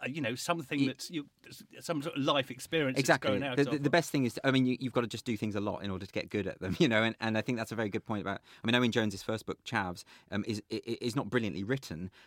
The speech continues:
Speaker 2: uh, in terms of the craft of it, but it, it's pa-, quite powerful.
Speaker 1: He doesn't see himself as a writer, or that's
Speaker 2: No,
Speaker 1: what he
Speaker 2: no.
Speaker 1: said to me,
Speaker 2: Uh,
Speaker 1: so
Speaker 2: it is quite, but it is, it is quite a powerful book because you can tell there's a, a real passion behind it, and
Speaker 1: Yeah,
Speaker 2: that's why it
Speaker 1: exactly
Speaker 2: works.
Speaker 1: right.
Speaker 2: And, and I think, um,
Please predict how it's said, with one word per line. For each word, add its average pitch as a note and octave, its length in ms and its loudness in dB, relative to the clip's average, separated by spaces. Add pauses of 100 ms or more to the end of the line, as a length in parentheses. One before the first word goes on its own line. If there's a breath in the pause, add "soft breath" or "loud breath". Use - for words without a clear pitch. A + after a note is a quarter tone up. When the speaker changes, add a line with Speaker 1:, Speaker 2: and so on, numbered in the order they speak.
(120)
Speaker 2:
uh, G2+ 220 2
in G2+ 80 -2
terms G2+ 200 -4
of F#2+ 80 -6
the F2+ 80 -8
craft - 340 -4
of E2+ 80 -8
it, F2 120 -6
but G2 100 -4
it, G#2 120 0
it's A2 180 -6
pa-, - 260 -8
quite G#2+ 200 -6
powerful. A#2+ 300 -2
Speaker 1:
He F3 40 4
doesn't G3+ 220 0
see G3 100 2
himself E3 340 4
as C#3 100 -2
a C#3+ 60 -2
writer, G3 300 0
or - 20 -2
that's C#3 160 2
Speaker 2:
No, G#3+ 80 6
Speaker 1:
what A#2 100 2
he B2 60 2
Speaker 2:
no. - 80 4
Speaker 1:
said A#2+ 140 0
to C3 100 -8
me, A#2+ 120 -4
Speaker 2:
Uh, C#3 40 2
Speaker 1:
so D3+ 120 2
Speaker 2:
it E3 200 6
is F3 100 6
quite, - 200 -4
but D3 80 4
it D3+ 80 4
is, C#3+ 180 2 (360)
it C#3+ 100 4
is D3 100 6
quite - 240 -2
a - 40 -12
powerful A#2+ 400 -2
book C#3 240 2
because A#2+ 280 -4
you A#2+ 80 -2
can A#2+ 140 -2
tell B2 260 0
there's A2 200 -2
a, G#2+ 180 -2
a A#2 60 -2
real A2 160 2
passion A2+ 340 -6
behind G#2 360 -2
it, - 120 -12 (260 loud breath)
and A2+ 80 2
Speaker 1:
Yeah, A#2 60 6
Speaker 2:
that's G#2 160 -4
why G#2+ 120 2
it G2+ 120 0
Speaker 1:
exactly A#2 340 2
Speaker 2:
works. F#2+ 60 -6
Speaker 1:
right. F#2+ 100 -6
Speaker 2:
And, G#2+ 180 0
and G#2+ 220 0
I A2 40 0
think, A2+ 340 -4
um, G#2 300 -2